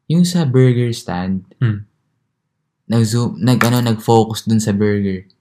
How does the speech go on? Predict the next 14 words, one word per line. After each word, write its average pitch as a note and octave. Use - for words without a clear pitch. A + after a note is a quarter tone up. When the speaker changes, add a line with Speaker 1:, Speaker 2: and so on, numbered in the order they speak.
Speaker 2:
Mm. B2+
Speaker 1:
Hindi F3+
naman A3
gutom A#2
yung, G#2+
ano, G#2
yung A#2
Speaker 2:
<laughs> -
Speaker 1:
character. A2
Hindi, A#3+
ba't G4+
may G#4+
fo-focus D4
dun? C3+